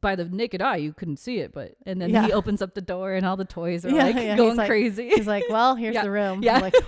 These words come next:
Speaker 2: "Oh,
Speaker 1: <laughs>
Speaker 2: shit."
Speaker 1: That's, that's what it reminds me of.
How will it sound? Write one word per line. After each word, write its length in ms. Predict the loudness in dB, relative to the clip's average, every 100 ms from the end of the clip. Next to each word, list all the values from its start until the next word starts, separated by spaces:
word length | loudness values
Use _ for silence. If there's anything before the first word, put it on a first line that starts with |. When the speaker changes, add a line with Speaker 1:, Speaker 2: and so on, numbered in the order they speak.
| 2 2
Speaker 2:
"Oh, 300 | 4 2 0
Speaker 1:
<laughs> 0 |
Speaker 2:
shit." 320 | -4 -4 -4
Speaker 1:
That's, 260 | -2 -2 -2 -4 -8 -8 -16 -16 -12
that's 160 | -14
what 60 | -12
it 40 |
reminds 300 | -12 -12 -12
me 100 | -10
of. 220 | -6 -6